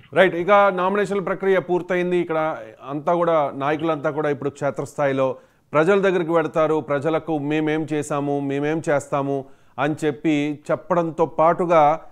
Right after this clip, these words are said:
ఇక విమర్శలు కూడా చేస్తారు. ఒక అభ్యర్థి మిగిలిన ఇద్దరు అభ్యర్థుల మీద గా-, కూడా విమర్శలు చేస్తారు. "వాళ్ళు వస్తే ఏం చేయలేరు, మేము వస్తేనే అంతా చేస్తామని" చెప్పి రకరకాల ప్రచారాలు ఉంటాయి. రా-, ప్రచారంలో బిజీ బిజీగా ఉంటారు. దానికి తోడు ప్రలోభాలకు కూడా దిగే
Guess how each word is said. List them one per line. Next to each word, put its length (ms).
ఇక 100
విమర్శలు 480
కూడా 180
చేస్తారు. 440
ఒక 140
అభ్యర్థి 380
మిగిలిన 320
ఇద్దరు 240
అభ్యర్థుల 420
మీద 180
గా-, 260
కూడా 160
విమర్శలు 440
చేస్తారు. 720
"వాళ్ళు 260
వస్తే 260
ఏం 160
చేయలేరు, 360
మేము 260
వస్తేనే 300
అంతా 220
చేస్తామని" 520
చెప్పి 380
రకరకాల 460
ప్రచారాలు 640
ఉంటాయి. 640
రా-, 340
ప్రచారంలో 640
బిజీ 300
బిజీగా 360
ఉంటారు. 300
దానికి 320
తోడు 240
ప్రలోభాలకు 600
కూడా 160
దిగే 440